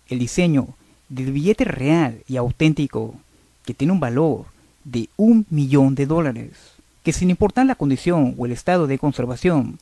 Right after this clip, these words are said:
si resulta ser real y del año de mil novecientos treinta y cuatro vale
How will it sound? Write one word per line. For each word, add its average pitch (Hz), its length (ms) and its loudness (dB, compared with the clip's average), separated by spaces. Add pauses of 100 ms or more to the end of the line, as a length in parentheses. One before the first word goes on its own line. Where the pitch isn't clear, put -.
(460)
si 147 180 -4
resulta 185 460 0
ser 208 200 0
real 175 500 -2 (540)
y 147 280 0
del 135 180 -4
año 175 200 2
de 127 120 -2
mil 185 300 6
novecientos 165 440 0
treinta 147 220 -2
y - 40 -6
cuatro 151 500 -2 (300)
vale 156 500 -2